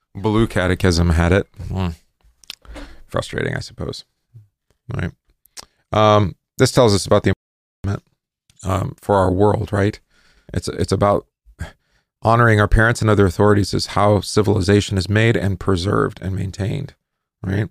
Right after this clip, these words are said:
<clears throat> So it is a promise not just, um, for Christians, but to honor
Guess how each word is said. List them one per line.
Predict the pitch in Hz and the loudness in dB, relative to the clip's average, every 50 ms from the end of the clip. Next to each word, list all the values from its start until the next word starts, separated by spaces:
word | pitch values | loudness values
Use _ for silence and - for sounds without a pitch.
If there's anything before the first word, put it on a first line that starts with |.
| _ _ - | _ _ 0
<clears throat> | - 156 160 131 107 87 87 | 2 4 4 4 2 -2 -2
So | - - 117 | 0 2 2
it | 117 | 4
is | 123 113 | 4 4
a | 104 | 2
promise | - 120 117 110 104 101 - | 2 0 0 0 0 0 -2
not | 107 104 - | -2 -2 0
just, | - 101 - - _ _ _ _ _ _ _ _ _ - | 0 0 0 -2 _ _ _ _ _ _ _ _ _ -4
um, | - 101 95 90 87 82 85 _ _ _ _ _ _ _ _ _ _ - - _ | -2 0 2 2 0 -2 -6 _ _ _ _ _ _ _ _ _ _ -20 -20 _
for | - - - | -6 -4 0
Christians, | - 147 151 - - 90 85 | 0 0 0 0 -4 -4 -4
but | - 104 | -2 -2
to | 101 - _ _ _ _ _ _ _ _ - - | -2 -2 _ _ _ _ _ _ _ _ -10 -6
honor | - - 92 87 - 82 80 - | -2 0 0 0 0 -2 -6 -8